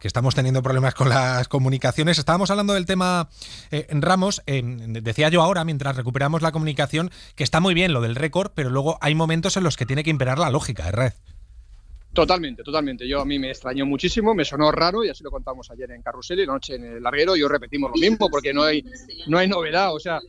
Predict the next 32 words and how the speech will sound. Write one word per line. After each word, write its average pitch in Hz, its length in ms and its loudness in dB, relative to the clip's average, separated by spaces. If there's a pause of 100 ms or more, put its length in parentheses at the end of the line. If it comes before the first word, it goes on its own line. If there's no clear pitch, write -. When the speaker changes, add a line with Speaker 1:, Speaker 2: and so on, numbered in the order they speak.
(240)
Speaker 2:
primero, 214 400 0
y 160 80 -8
además 190 200 -2
lo 185 60 2
dijeron 185 380 -2
Kiko 165 360 0
y, 143 300 -4
y 135 360 -4
Álvaro 147 320 0
en, 131 200 -4
en 135 80 -14
la 139 80 -2
transmisión 143 400 -2
de 147 80 -2
Carrusel, 151 460 2 (320)
no 175 160 4
se 214 140 2
le 170 140 2
veía 151 280 2
fresco 160 420 -4
a 135 60 -2
Sergio 147 260 -8
Ramos, 170 300 0
ni 156 140 0
mucho 170 260 -4
menos. 139 240 0
No 147 80 -2
estaba 185 320 2
para 135 180 -10
jugar 151 320 -4
de 147 80 -6
inicio. 143 380 -10